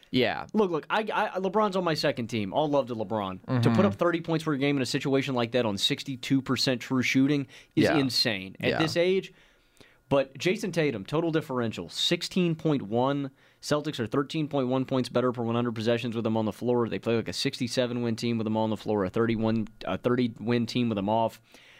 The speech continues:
Speaker 2: Um, their offensive rating plummets to one oh six point two with him off the floor.
Speaker 1: Mm-hmm.
Speaker 2: Their defensive rating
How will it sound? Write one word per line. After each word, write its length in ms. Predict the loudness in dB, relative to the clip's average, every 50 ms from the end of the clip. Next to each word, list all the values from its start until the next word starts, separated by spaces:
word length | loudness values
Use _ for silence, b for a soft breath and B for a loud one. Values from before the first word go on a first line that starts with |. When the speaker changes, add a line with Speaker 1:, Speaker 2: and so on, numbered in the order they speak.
| B B B
Speaker 2:
Um, 460 | -2 0 2 2 2 0 -2 -4 -6 -4
their 140 | -2 0 0
offensive 340 | 0 0 -2 -6 -6 -4 0 0
rating 220 | 0 0 0 -4
plummets 340 | -4 -4 -2 -2 -2 -4 -6
to 60 | -8
one 240 | -8 -4 -2 0 0
oh 100 | 0 0
six 260 | 0 0 0 -2 -2
point 280 | -4 -4 -4 -4 -4 -4
two 180 | 0 2 2 4
with 140 | 4 2
him 120 | 2 2 2
off 180 | 0 0 -2
the 80 | -4 -6
floor. 400 | -6 -2 0 2 2 2 2 0
Speaker 1:
Mm-hmm. 320 | -2 -2 0 0 2 4 4
Speaker 2:
Their 80 | 2
defensive 540 | 2 2 0 0 0 0 -2 -2 -2 -2 0
rating 420 | 2 2 2 2 0 -2 -4 -6